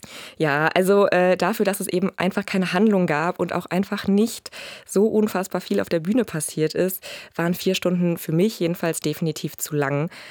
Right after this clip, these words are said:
Ähm, aber wenn Taylor Mac das Ganze in zwei Stunden über die Bühne gebracht hätte, dann hätte ich an seiner Parade Trance Extravaganza überhaupt nichts auszusetzen. Äh, also wer genügend Sitzfleisch mitbringt und regelmäßig selbstverordnete Pausen einlegt,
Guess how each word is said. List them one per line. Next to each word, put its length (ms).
Ähm, 440
aber 360
wenn 380
Taylor 260
Mac 220
das 140
Ganze 260
in 80
zwei 280
Stunden 340
über 120
die 120
Bühne 220
gebracht 440
hätte, 320
dann 100
hätte 180
ich 100
an 100
seiner 180
Parade 480
Trance 480
Extravaganza 1000
überhaupt 520
nichts 200
auszusetzen. 840
Äh, 240
also 360
wer 120
genügend 360
Sitzfleisch 520
mitbringt 480
und 240
regelmäßig 600
selbstverordnete 800
Pausen 400
einlegt, 500